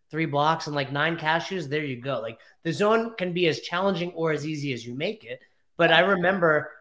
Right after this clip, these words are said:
I came back to the box, and this guy, like, three months later, introduced himself, and I was like, he's like, "Hey, Jay," like, I was like, "Who are you?" And I, I, I can't remember his name now, but he was like, "You don't remember? Like, you told me about the zone?"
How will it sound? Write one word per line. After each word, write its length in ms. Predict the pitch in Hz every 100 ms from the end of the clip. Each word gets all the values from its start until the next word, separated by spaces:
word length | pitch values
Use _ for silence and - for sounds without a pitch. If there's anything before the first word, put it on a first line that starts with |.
| _
I 60 | 135
came 280 | - 202 214
back 220 | 233 226
to 80 | 202
the 80 | 175
box, 440 | 139 135 123 -
and 100 | 147
this 140 | 143 -
guy, 220 | 151 151
like, 200 | 139 123
three 200 | - 175
months 300 | 180 170 170
later, 340 | 147 147 143
introduced 540 | 135 131 135 135 170 170
himself, 320 | 127 123 120
and 80 | 127
I 40 |
was 100 | 127
like, 180 | 131 127 _ _ _ _
he's 140 | 147
like, 120 | 160
"Hey, 180 | 147 190
Jay," 300 | 170 185 180
like, 240 | 165 139 - _ _ _ -
I 60 | 151
was 80 |
like, 140 | 156 147
"Who 160 | - 170
are 120 | 143
you?" 300 | 156 117 113 - - - _ _ _ _ -
And 120 | 147
I, 60 | 170 -
I, 240 | 165 170 -
I 120 | 156
can't 280 | - 202 233
remember 320 | 233 220 185
his 160 | 160 131
name 440 | 139 135 123 135
now, 240 | 139 135 120
but 140 | 123
he 80 | 139
was 120 | 156
like, 240 | 156 143 - - _ _ _ _ -
"You 160 | 147
don't 140 | 214 202
remember? 360 | 190 196 214
Like, 220 | 214 180 160
you 80 |
told 260 | 170 170 185
me 80 | 190
about 260 | 180 185
the 80 | 170
zone?" 400 | 135 151 180 208